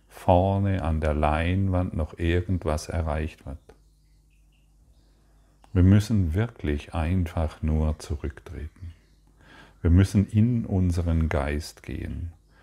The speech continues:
und nicht mehr vorne an der Leinwand versuchen oder vorne an der Leinwand nach Glück zu suchen.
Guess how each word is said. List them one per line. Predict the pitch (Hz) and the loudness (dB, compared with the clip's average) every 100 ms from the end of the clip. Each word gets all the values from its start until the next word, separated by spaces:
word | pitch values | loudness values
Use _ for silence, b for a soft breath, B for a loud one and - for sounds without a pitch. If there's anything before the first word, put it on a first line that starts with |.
| b b | b b
und | 92 90 | 0 2
nicht | 101 98 - | 4 4 4
mehr | 95 85 | 2 2
vorne | - 80 85 90 - | 2 0 2 0 -2
an | 82 | -2
der | 82 76 | -2 -2
Leinwand | 76 78 85 104 92 87 85 | 0 0 0 0 0 0 -2
versuchen | - 92 - 87 87 85 - 78 73 - _ _ _ _ _ _ _ B B B B B B B - - | -4 -8 -4 0 0 0 -2 -2 -4 -8 _ _ _ _ _ _ _ B B B B B B B -16 4
oder | 95 87 85 | 6 6 4
vorne | - 90 101 92 | 4 4 4 2
an | 87 | 0
der | 87 | 0
Leinwand | 82 80 82 92 90 90 | 2 0 0 0 0 -2
nach | 85 76 - | -4 -6 -6
Glück | - 87 - - | -2 -2 -2 -10
zu | - | -8
suchen. | 71 - 80 76 - 76 | -8 -8 -8 -10 -12 -14